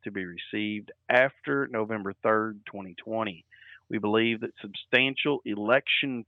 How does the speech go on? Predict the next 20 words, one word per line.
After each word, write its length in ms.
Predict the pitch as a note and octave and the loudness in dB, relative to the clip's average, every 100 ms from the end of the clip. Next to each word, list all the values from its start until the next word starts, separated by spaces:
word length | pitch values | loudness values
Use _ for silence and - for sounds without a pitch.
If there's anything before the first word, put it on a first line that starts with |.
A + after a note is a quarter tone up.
| - | 4
fraud 460 | B2+ C#3 C#3+ C#3+ - | 8 10 10 8 4
in 220 | G#2+ F#2+ - - | -6 -8 -12 2
key 260 | C3 D3 | 4 4
metropolitan 880 | C#3 C3+ - - - C3 D3 - A2 G#2+ | 4 2 0 -8 6 6 6 0 -8 -2
areas 540 | B2 C3 C#3 C#3 C#3+ - - - - _ - | 2 2 4 2 0 -6 -18 -18 -20 _ 4
significantly 920 | B2+ G#2+ G#2+ D3 E3 D3+ D#3 D#3 D3+ | 4 4 4 4 6 2 2 4 4
affected 640 | A2+ - C#3+ C#3+ - C3+ A#2+ | 2 2 4 4 4 -2 0
the 100 | A2 | 0
results 680 | G#2+ G2 G#2+ A#2+ C3+ - _ - | 0 -4 2 4 4 2 _ -8
in 220 | A2+ G2 - C3+ | -8 -8 -2 4
five 420 | B2+ C3+ C3+ B2+ _ - | 6 8 6 2 _ -12
key 240 | D3+ F#3+ A3+ - | -8 -6 -8 -8
states 400 | - B2 A2 A2 _ - - - - - | 2 2 2 -2 _ -20 -20 -20 -20 -10
in 160 | G#2+ - | -10 0
favor 460 | A2+ A2+ A2+ A2 G#2 | 4 6 4 0 0
of 100 | F#2 F2+ | -2 -6
Joseph 580 | - G#2+ A#2+ - A2 G#2 - _ _ _ _ | 0 2 2 0 -4 -4 -10 _ _ _ _
Robinette 640 | - F#2+ A2+ A2+ A2+ A2+ - _ - _ _ _ _ _ - | -12 2 4 4 2 0 -2 _ -20 _ _ _ _ _ -2
Biden 560 | G2 A2+ A#2 G#2+ F#2+ D#2+ E2+ _ _ _ _ F#2+ F#2 - | 4 6 4 2 -12 -16 _ _ _ _ _ -20 -8 -6
Junior. 840 | F#2+ C3+ C#3 A2 F#2 F2 - - | -4 -4 -4 -6 -8 -8 -10 -14